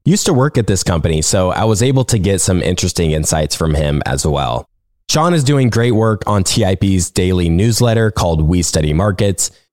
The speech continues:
If you're not yet subscribed for that, you can do so by going to the investorspodcast dot com slash we study markets.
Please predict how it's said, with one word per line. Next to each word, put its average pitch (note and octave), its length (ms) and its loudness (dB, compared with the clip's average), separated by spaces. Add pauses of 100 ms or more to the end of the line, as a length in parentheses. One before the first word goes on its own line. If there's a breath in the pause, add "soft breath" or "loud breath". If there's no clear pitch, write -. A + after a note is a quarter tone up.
If - 160 -2
you're C3+ 80 2
not C3 240 2
yet C3 180 0
subscribed F#2+ 600 -2
for G#2 200 -2
that, G2 340 -2
you F#2 140 2
can F2+ 240 0
do D3 180 2
so B2+ 240 2
by A2 200 0
going F#2 340 0
to F#2 180 0
the A2 380 0
investorspodcast F2 1300 -2 (360)
dot A2 240 -2
com F#2 360 0
slash E2 380 -2
we D#2 260 0
study C#2+ 360 -2
markets. - 640 -4